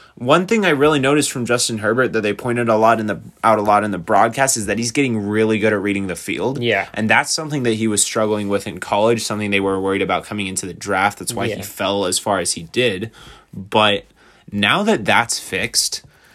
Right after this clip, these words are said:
Speaker 1: he's like, uh, he's, he's on a whole nother level than Baker Mayfield.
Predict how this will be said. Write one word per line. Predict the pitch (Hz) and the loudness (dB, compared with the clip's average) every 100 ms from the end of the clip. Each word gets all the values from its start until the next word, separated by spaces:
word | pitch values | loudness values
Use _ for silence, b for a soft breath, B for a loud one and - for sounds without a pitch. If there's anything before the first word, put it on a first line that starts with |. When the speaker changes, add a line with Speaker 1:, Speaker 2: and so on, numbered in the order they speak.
| b | b
Speaker 1:
he's | - - 143 170 208 165 | -16 -8 -2 0 0 0
like, | 139 104 82 - _ _ _ | 0 0 0 -8 _ _ _
uh, | 123 - | 0 0
he's, | - 185 226 190 - b b b b b b | -4 0 2 2 0 b b b b b b
he's | - 247 226 | 2 2 6
on | 214 | 4
a | 170 | 4
whole | 127 156 156 | 4 4 6
nother | 139 123 117 | 4 4 4
level | 107 101 98 | 4 4 0
than | 98 | -2
Baker | 95 90 95 | -2 -2 -4
Mayfield. | 92 87 - 73 - | -6 -8 -6 -8 -10